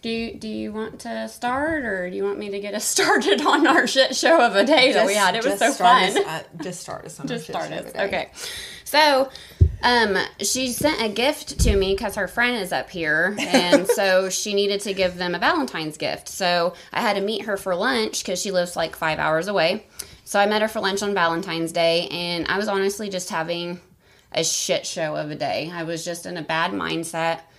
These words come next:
Speaker 1: Um, I had to fuck with the V A all morning, <laughs> and it was just not fun for me. Um,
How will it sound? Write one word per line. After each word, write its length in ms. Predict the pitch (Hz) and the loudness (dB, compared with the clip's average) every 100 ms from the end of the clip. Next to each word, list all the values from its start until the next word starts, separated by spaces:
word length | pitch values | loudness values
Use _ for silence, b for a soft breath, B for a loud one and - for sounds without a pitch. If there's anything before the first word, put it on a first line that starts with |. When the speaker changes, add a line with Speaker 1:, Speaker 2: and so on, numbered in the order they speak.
| b b b b | b b b b
Speaker 1:
Um, 380 | 156 156 156 151 | -6 -4 -4 -2
I 60 | 156 | -4
had 100 | 165 | -4
to 60 | |
fuck 180 | 160 165 | -4 -4
with 120 | 180 | -6
the 40 | 170 | -8
V 180 | 175 | -4
A 140 | 165 165 | -2 0
all 140 | 160 | 0
morning, 380 | 165 165 170 175 | -2 -4 -4 -4
<laughs> 200 | 240 277 | -4 2
and 120 | 277 | 4
it 180 | 285 - | 4 4
was 220 | 381 233 | 2 2
just 200 | 226 208 | 0 0
not 300 | 202 190 202 196 | 0 0 0 0
fun 200 | 170 165 | -2 -2
for 160 | 180 | -6
me. 280 | 170 180 208 b b b b b | -4 -4 -6 b b b b b
Um, 720 | 175 170 160 160 156 151 | -4 -2 -2 -2 -2 -4